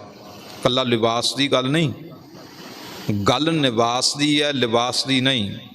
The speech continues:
ਅੱਜ ਬਹੁਤਾਤ ਆਪਾਂ ਲਿਬਾਸ ਪਹਿਨਦੇ ਹਾਂ, ਲਿਬਾਸ ਚੰਗਾ ਹੈ।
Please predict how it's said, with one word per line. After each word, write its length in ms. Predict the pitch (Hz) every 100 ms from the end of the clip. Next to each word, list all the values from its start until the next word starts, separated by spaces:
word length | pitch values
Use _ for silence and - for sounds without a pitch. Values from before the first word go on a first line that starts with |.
| - - - - - -
ਅੱਜ 140 | 127 135
ਬਹੁਤਾਤ 600 | 131 127 135 131 143 -
ਆਪਾਂ 420 | 131 131 - 151
ਲਿਬਾਸ 680 | 120 107 113 113 120 - -
ਪਹਿਨਦੇ 480 | 135 156 143 117
ਹਾਂ, 100 | 95 - - - - - _ _ - - - - 131
ਲਿਬਾਸ 760 | 127 117 120 127 156 - 143
ਚੰਗਾ 300 | 151 131 123
ਹੈ। 380 | 127 95 - -